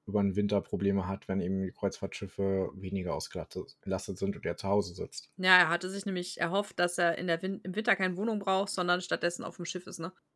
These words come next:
Speaker 1: Mhm.
Speaker 2: Oz öffnet sich dann eben Henny und hat so eine kleine Illusion oder so einen kleinen Hoffnungsschimmer, Luftschloss, ich weiß nicht, wie man's nennen möchte.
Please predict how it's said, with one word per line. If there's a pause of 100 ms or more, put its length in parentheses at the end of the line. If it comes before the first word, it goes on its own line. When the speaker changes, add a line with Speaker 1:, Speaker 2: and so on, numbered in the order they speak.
Speaker 1:
Mhm. (240)
Speaker 2:
Oz
öffnet
sich
dann
eben
Henny (400)
und
hat
so
eine
kleine (300)
Illusion (480)
oder
so
einen
kleinen
Hoffnungsschimmer,
Luftschloss,
ich
weiß
nicht,
wie
man's
nennen
möchte.